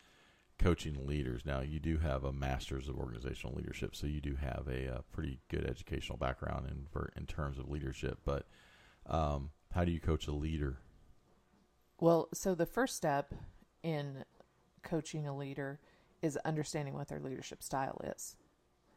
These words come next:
Speaker 2: Because I believe that anyone can be a leader. And I know, I know there's a huge thing out there that says, "Hey, you're either born to be a leader or you're not."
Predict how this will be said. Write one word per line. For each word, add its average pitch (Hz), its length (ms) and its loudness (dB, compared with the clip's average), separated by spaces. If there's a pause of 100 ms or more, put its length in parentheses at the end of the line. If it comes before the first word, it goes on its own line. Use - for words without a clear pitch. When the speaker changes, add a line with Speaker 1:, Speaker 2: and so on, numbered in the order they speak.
(280)
Speaker 2:
Because 156 380 4 (140)
I 196 200 6
believe 143 480 -2 (200)
that 147 260 2
anyone 156 420 4
can 147 140 -2
be 131 120 -4
a 131 60 -6
leader. - 380 -10 (280)
And 156 240 0
I 170 120 4
know, 185 320 4 (100)
I 165 100 4
know 170 200 0
there's 156 220 -2
a 143 40 -4
huge 170 460 -2
thing 156 220 -4
out 147 200 -4
there 156 160 -4
that - 180 -4
says, 160 280 -4 (380)
"Hey, 262 300 0
you're 190 220 4
either 202 180 6
born 190 300 4
to 233 60 0
be 226 160 -2
a 220 40 -2
leader 208 320 0
or 156 80 2
you're 170 120 4
not." 127 260 4